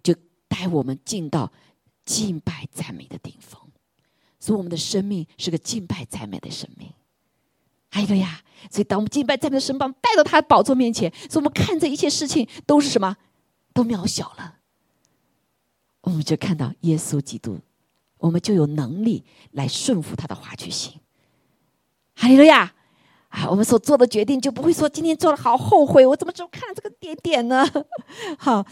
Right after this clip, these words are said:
没有看到神整个的长远的计划。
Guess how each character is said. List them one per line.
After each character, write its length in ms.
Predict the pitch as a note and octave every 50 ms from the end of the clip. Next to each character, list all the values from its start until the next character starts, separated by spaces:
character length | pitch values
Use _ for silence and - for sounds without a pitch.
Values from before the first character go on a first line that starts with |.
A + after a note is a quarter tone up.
| - - -
没 100 | - A3+
有 40 | A3+
看 160 | - - A#3
到 80 | G3 F#3+
神 260 | F#3+ - F3 E3+ F3 -
整 260 | - F3+ D3 C3 D#3+
个 160 | F3 G3+ F3
的 100 | E3 D#3
长 300 | D3+ - - - - D3+
远 140 | D#3 C3 -
的 80 | - E3
计 220 | - - - -
划。 200 | F3 - - -